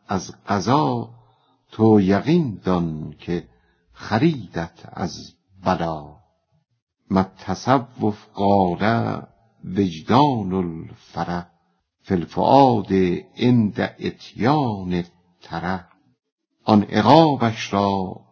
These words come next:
عقابی دان که او در ربود آن موزه را زان نیک خو، تا رهاند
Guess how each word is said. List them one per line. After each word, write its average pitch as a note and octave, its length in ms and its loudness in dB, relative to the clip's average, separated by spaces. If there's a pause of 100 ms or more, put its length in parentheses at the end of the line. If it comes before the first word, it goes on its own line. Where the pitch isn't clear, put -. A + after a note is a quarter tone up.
عقابی G2+ 880 2
دان E2 460 -6 (240)
که - 140 -4
او C3 480 0 (680)
در C#3+ 280 6
ربود F#2+ 500 0
آن F2+ 180 2
موزه F2+ 760 0
را E2+ 420 -2
زان F#2 300 -2
نیک F2 720 -4
خو، F2 600 -8 (640)
تا G2+ 280 2
رهاند F#2 640 0